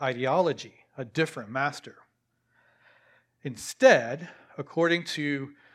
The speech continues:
German theologian Dietrich Bonhoeffer, he says, "Freedom is a relation between two persons.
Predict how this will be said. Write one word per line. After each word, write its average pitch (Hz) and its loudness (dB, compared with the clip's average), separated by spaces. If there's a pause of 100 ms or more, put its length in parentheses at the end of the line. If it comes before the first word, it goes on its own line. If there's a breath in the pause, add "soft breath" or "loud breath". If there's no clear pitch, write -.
(160 soft breath)
German 175 0
theologian 151 2
Dietrich 151 -8
Bonhoeffer, 135 -6 (640)
he 151 -8
says, 139 -4
"Freedom 208 4
is 156 -4
a 151 0
relation 151 0
between 175 -4
two 190 -6
persons. 113 -16